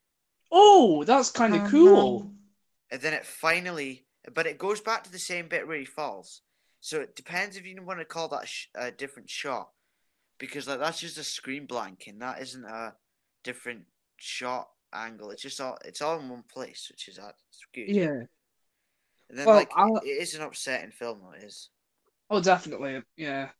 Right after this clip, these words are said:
Speaker 1: But,
Speaker 3: Yeah.
Speaker 1: um, it isn't, it probably isn't upsetting as, um,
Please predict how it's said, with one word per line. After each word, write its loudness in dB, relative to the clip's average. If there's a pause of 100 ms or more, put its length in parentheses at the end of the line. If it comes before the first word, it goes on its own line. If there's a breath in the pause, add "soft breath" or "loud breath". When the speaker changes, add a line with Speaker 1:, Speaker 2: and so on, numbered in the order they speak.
Speaker 1:
But, 0
Speaker 3:
Yeah. 2
Speaker 1:
um, -8 (840)
it 4
isn't, 4 (280)
it -8
probably 4
isn't 0
upsetting 0
as, -2
um, -4